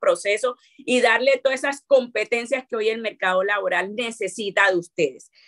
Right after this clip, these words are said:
Así es que sin más preámbulo, voy a darle paso a un gran aliado que vamos a tener hoy. Espero que, por favor, todas esas preguntas que tengan, qué me ha pasado, todas esas vivencias que han podido tener en una entrevista de trabajo,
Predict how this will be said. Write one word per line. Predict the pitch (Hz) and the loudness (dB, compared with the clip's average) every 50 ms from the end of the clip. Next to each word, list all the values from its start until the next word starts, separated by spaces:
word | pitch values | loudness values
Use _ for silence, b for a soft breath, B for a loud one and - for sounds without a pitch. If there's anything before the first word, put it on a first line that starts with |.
| b b b | b b b
Así | - 196 220 226 233 233 | 0 0 0 4 4 2
es | 240 247 | 2 2
que | - - 277 277 | 2 2 2 2
sin | 277 - 294 277 262 262 | 2 -2 -4 -2 -2 -2
más | 247 247 247 269 - - | 0 0 0 0 0 2
preámbulo, | - 277 269 247 233 226 240 247 247 269 294 294 302 311 - _ _ _ _ - | 4 4 4 4 2 0 0 -4 -6 -6 -6 -6 -6 -6 -10 _ _ _ _ -2
voy | 196 220 254 262 | 2 4 4 4
a | 277 277 277 269 262 269 | 4 2 2 2 2 2
darle | 277 277 277 277 269 | 0 0 -2 -4 -4
paso | - 254 247 262 269 302 294 285 - - | -4 -4 -6 -4 -4 -4 -6 -6 -4 -2
a | 262 254 254 | -2 -2 -2
un | 262 269 285 285 285 | -2 -4 -6 -8 -6
gran | 285 294 285 285 285 | -2 -2 -2 -2 -2
aliado | 285 277 269 262 262 254 262 269 269 | -4 -4 -2 -2 -2 0 -2 -2 -4
que | - 262 | -4 -4
vamos | 240 214 214 214 226 285 277 | -4 -4 -6 -6 -6 -4 -4
a | 262 254 | -4 -2
tener | - 240 214 202 196 196 190 202 | -2 -4 -2 0 -2 0 0 2
hoy. | 202 208 220 254 - _ _ _ _ _ | 2 2 0 -2 -4 _ _ _ _ _
Espero | - 233 233 - - - 247 247 247 254 254 | -4 -4 -4 -2 2 2 4 6 6 4 4
que, | - 285 277 | 2 0 0
por | - - 247 233 233 | 0 -2 -2 -2 -4
favor, | - 208 190 185 185 196 208 226 233 - _ _ _ _ _ | -6 -6 -4 -2 -2 -2 -2 -2 -4 -6 _ _ _ _ _
todas | _ 277 277 269 | _ 4 4 4
esas | 262 262 269 277 277 _ | 2 -2 -2 -4 -4 _
preguntas | - 240 214 214 220 226 233 226 254 254 285 - | -4 -2 -2 -2 -2 -4 -4 -4 -4 -4 -4 -4
que | - 208 196 | -6 -6 -6
tengan, | 190 _ 226 226 233 233 233 226 226 220 226 226 247 _ _ _ _ _ _ _ _ _ _ _ _ | 0 _ 0 0 0 -2 -4 -2 -2 -2 -2 -4 -6 _ _ _ _ _ _ _ _ _ _ _ _
qué | - 294 285 | 2 2 2
me | 277 269 269 262 | 2 -2 -2 -2
ha | 254 247 | -2 0
pasado, | - 220 220 233 - 240 220 226 233 233 233 | 0 -2 -2 -2 0 2 2 4 4 2 0
todas | 233 _ 269 277 285 | -2 _ -2 -2 0
esas | 294 285 277 247 | -4 -6 -8 -6
vivencias | 240 254 226 220 240 262 285 277 277 254 - - | -6 -2 0 0 0 0 -4 -6 -6 -6 -6 -4
que | - 220 | -2 -2
han | 208 208 208 | -2 -2 0
podido | - - 247 233 226 240 247 247 - - | 2 4 4 4 2 2 2 2 2 2
tener | - 214 202 202 208 220 233 | -2 -6 -4 -2 -2 0 0
en | 233 220 | 0 -2
una | 220 220 226 | -4 -8 -8
entrevista | 233 240 233 - 214 202 196 226 - - 226 214 | -8 -10 -8 -4 -4 -4 -4 -2 -2 0 2 2
de | 220 214 | 2 2
trabajo, | - - 175 175 170 170 175 180 202 208 - - | 0 0 0 2 4 4 2 2 0 -4 -12 -20